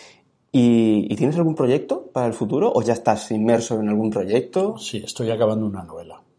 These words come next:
Speaker 2: Estoy acabando en este momento. Estoy, llevo, llevo ya mucho tiempo diciendo que estoy acabándola.
Speaker 1: <laughs>
Speaker 2: No, no consigo acabarla, pero vamos, espero que a lo largo de este mes acabe una novela ya.
Speaker 1: Bueno, pues esperaremos ansiosos a,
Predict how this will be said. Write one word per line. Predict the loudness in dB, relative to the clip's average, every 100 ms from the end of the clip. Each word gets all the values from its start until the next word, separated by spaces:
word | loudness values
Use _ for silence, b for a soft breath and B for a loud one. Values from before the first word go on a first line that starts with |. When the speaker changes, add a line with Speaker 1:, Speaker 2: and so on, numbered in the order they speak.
| -20 -20
Speaker 2:
Estoy | -18 -18
acabando | -18 -18 -20 -20
en | -20
este | -16 -12
momento. | -12 -16 -20 -20
Estoy, | -6 -6
llevo, | -4 -6 -6
llevo | -6 -4 -2
ya | -2 -2
mucho | -2 -4 -4
tiempo | -4 -6
diciendo | -6 -8 -12
que | -14
estoy | -14 -16
acabándola. | -14 -12 -12 -14 -8
Speaker 1:
<laughs> | -8 -8 -10 -10 B B B _ -18
Speaker 2:
No, |
no | -12 -8
consigo | -8 -8 -6 -4
acabarla, | -4 -4 -4 -6 -6 -8 -10
pero | -8 -6
vamos, | -8 -8 -12
espero | -10 -6 -4 -4
que | -6
a |
lo | -8 -8
largo | -8 -8
de | -12
este | -14 -18
mes | -18 -18
acabe | -16 -16 -16
una | -20
novela | -20 -20 -20 -20
ya. | _ _ _ _ _ _ -20
Speaker 1:
Bueno, | -10 -8
pues | -2 0
esperaremos | 2 2 2 0 -4 -10 -16 _ _ _ _ _ _ _ _
ansiosos | -6 0 0 2 2 0
a, | -2 -2 -4